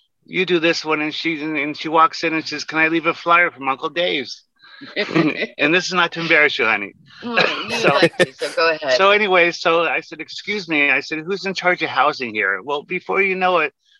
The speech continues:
Speaker 1: we're in front of, of a lady called Brenda, who, who,
Speaker 2: The
Speaker 1: who
Speaker 2: head,
Speaker 1: houses,
Speaker 2: the head person.
Speaker 1: who houses probably, you know, sixty people.
Speaker 2: No, the, what it is, is
Speaker 1: The
Speaker 2: they had a hundred guys at the Mission.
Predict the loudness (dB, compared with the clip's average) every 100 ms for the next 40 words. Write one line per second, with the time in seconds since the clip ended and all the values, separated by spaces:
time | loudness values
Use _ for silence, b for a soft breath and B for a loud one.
0 | _ -8 -8 -4 0 0 -2 -6 -18 -12
1 | -4 -4 -4 -12 -16 -6 0 0 2 0
2 | 0 2 0 0 -2 -2 -4 -10 -10 -8
3 | -10 -10 -4 -2 2 2 4 4 4 0
4 | -2 -4 -2 -4 -2 -6 -8 -6 -4 0
5 | 2 0 -4 -6 0 0 0 -2 -2 -2
6 | -6 -6 -4 -4 -6 -12 -8 -8 -4 -4
7 | 0 2 4 4 2 0 -4 -6 -6 -8
8 | -14 _ _ -2 0 -2 0 0 0 -2
9 | -4 -2 -2 0 0 0 -2 -4 -4 0
10 | 0 2 0 -4 -4 -2 -2 -2 -4 -4
11 | -6